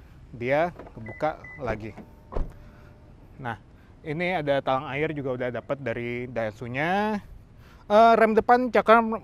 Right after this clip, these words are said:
rem de-, belakangnya tromol standar. Antenanya shark fin, tapi yang setelah saya coba ini entah kenapa resepsinya nggak terlalu bagus ya. Biasanya shark fin bagus ya, ini nggak terlalu bagus. Mending kita sekarang ke belakang aja deh. Nah,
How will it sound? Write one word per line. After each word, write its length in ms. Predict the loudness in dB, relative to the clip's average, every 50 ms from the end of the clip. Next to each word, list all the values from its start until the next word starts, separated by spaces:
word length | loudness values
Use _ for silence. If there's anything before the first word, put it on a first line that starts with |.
| -6 -2
rem 640 | 0 0 0 0 -2 -4 -4 -4 -4 -4 -4 0 0
de-, 160 | 0 0 -2
belakangnya 640 | -2 0 2 2 2 2 0 0 -2 -2 -4 -4 -4
tromol 400 | -4 -4 -2 -2 -2 -2 -2 -4 -8
standar. 560 | -16 -12 -8 -8 -6 -4 -2 -2 -2 -2 -2 -6 -10 -16 -20 -20 -20 -20 -20 -20 -20 -6 -2
Antenanya 560 | -2 -2 0 0 0 2 2 2 0 0 -2
shark 400 | -2 4 6 6 6 6 4 -2
fin, 320 | -10 -8 -4 -2 -2 -2 0 -2
tapi 320 | -2 -2 -4 -2 0 0
yang 240 | 0 0 -2 -6 -12 -16 -18 -20 -20 -20
setelah 320 | -14 -6 -2 0 0 0
saya 240 | 2 0 -2 -2 -2
coba 320 | -2 -4 -4 -2 -2 -2
ini 320 | -2 -2 -2 -4 -6 -6 -6
entah 160 | -4 -6 -6
kenapa 640 | -4 -6 -6 -6 -4 -2 0 0 2 0 -2 -4 -8 -8
resepsinya 560 | -8 -6 -4 -4 -6 -6 -6 -8 -8 -6 -4 -4
nggak 80 | -4
terlalu 240 | -2 -2 -2 0 -2
bagus 320 | -2 -2 -4 -6 -4 0
ya. 160 | 0 2 0 0 -4 -10 -20 -20 -20 -20 -14 -8 -6
Biasanya 240 | -4 -2 -2 -4 -4
shark 160 | -4 -8 -8
fin 240 | -8 -6 -6 -4 -4
bagus 320 | -2 -2 -4 -4 -4 -6
ya, 80 | -6 -4
ini 160 | -6 -6 -6
nggak 80 | -4 -4
terlalu 240 | -2 -2 -2 -2 -4
bagus. 160 | -4 -6 -8 -12 -16 -8 -2 0
Mending 160 | 0 2 2
kita 160 | 2 2 2
sekarang 240 | 2 0 -2 -2 -4
ke 80 | -2
belakang 320 | -2 -2 -2 -2 -6 -10 -8
aja 160 | -6 -8 -8
deh. 160 | -8 -10 -14 -18 -20 -20 -20 -20 -20 -20 -20 -20 -20 -20 -20 -20 -20 -20 -20 -20 -20 -20 -20 -20 -20 -20 -20 -20 -20 -20 -20 -20 -18 -6 -2
Nah, 160 | 0 0 0